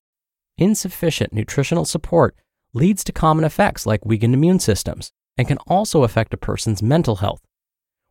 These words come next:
When someone undergoes biochemical mapping for nutritional therapy and begins a diet that addresses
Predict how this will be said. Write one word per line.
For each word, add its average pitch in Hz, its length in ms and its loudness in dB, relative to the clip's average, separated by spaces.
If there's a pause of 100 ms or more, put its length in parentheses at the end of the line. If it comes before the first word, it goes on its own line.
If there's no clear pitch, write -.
When 147 160 0
someone 233 380 0
undergoes 139 600 2
biochemical 147 760 0
mapping 110 440 0
for 117 180 -2
nutritional 110 500 0
therapy 113 440 0 (300)
and 117 100 2
begins 139 320 2
a 156 60 2
diet 117 400 0
that 120 100 0
addresses 117 580 0